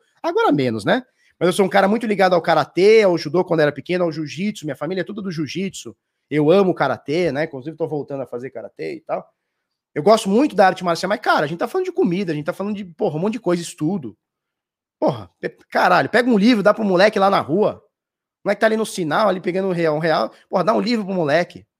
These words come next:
Ajuda. <clears throat> Sacou? Vai fazer diferente? Tu vai lá no shopping, lá, "Bom, o estacionamento é vinte mango." Pega, compra um livrinho lá, dez mango, dá pro moleque lá.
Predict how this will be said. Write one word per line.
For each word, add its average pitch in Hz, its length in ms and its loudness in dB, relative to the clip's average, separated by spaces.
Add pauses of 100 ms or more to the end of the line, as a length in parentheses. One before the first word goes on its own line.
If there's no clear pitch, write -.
(120)
Ajuda. 170 600 0 (420)
<clears throat> 233 960 -6
Sacou? 208 580 2 (260)
Vai 190 120 2
fazer 196 220 -2
diferente? 190 340 0
Tu 170 60 -8
vai 185 100 4
lá 196 100 2
no 196 100 -2
shopping, 185 320 0
lá, 180 180 4
"Bom, 214 120 -2
o 170 100 -2
estacionamento 190 640 -2
é 185 40 0
vinte 196 220 -6
mango." 180 240 0
Pega, 330 160 -6
compra 294 240 -2
um 269 40 2
livrinho 233 280 0
lá, 226 100 2
dez 208 220 0
mango, 185 360 -2 (220)
dá 202 140 2
pro 208 120 -2
moleque 180 380 4
lá. 170 280 2